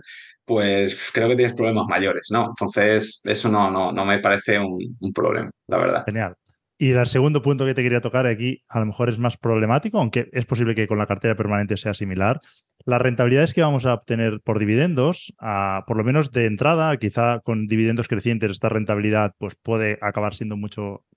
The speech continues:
Speaker 2: mayor, pero de entrada las rentabilidades requieren de una importante, eh, inversión para que podamos vivir de, de esos rendimientos, ¿no? Entonces,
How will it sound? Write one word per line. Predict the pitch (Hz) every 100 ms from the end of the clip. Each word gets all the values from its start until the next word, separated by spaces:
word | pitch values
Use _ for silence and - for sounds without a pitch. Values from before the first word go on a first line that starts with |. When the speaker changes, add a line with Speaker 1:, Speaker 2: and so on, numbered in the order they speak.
| _ _ _
Speaker 2:
mayor, | 104 98 123 226 - _ _ _ _ _
pero | - 117
de |
entrada | 110 120 127 156 156 _
las | 135 120
rentabilidades | 117 113 113 113 117 135 175 - _ _ - - _ _
requieren | - 123 117 127 143 156
de | 143
una | 135 143 _
importante, | 151 131 120 - 113 110 123 123 127 156 170 175 _
eh, | 120 107 101 98
inversión | 127 123 110 - 139 240 -
para | 107 110
que | 110
podamos | - 113 160 208 113
vivir | 101 104
de, | 92 95 92 -
de | 104 95
esos | - 92
rendimientos, | 95 92 87 85 82 80 95
¿no? | 127
Entonces, | 110 92 107